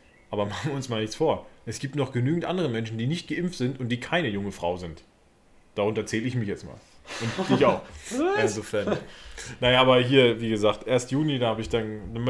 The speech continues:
Speaker 1: dann sagte sie, „Kann sein, dass im Mai vielleicht die Impfzentren dazukommen.“ Da hab ich mir gedacht, „Ja, dann machen Sie mal die, die es nötiger haben.
Speaker 2: <laughs>
Speaker 1: Die paar Tage kann ich auch noch warten.“ Naja. Mein Lieber, es, äh, war mir ein Fest.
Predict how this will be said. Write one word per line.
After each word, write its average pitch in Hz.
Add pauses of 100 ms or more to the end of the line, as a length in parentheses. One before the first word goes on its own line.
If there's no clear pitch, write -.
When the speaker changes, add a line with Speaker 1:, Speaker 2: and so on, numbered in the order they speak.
Speaker 1:
dann 139
sagte 139
sie, 135 (300)
„Kann 135
sein, 131
dass 127
im 120
Mai 113
vielleicht 113
die 110
Impfzentren 120
dazukommen.“ 107 (840)
Da 98
hab 101
ich 101
mir 98
gedacht, 87
„Ja, 85
dann 82 (960)
machen 127
Sie 120
mal 110
die, 110
die 110
es 98
nötiger 107
haben. 95 (240)
Speaker 2:
<laughs> -
Speaker 1:
Die 117
paar 113
Tage 110
kann 110
ich 104
auch 101
noch 101
warten.“ 98 (1120)
Naja. 131 (960)
Mein 147
Lieber, 233
es, -
äh, 135
war 127
mir 151
ein 123
Fest. -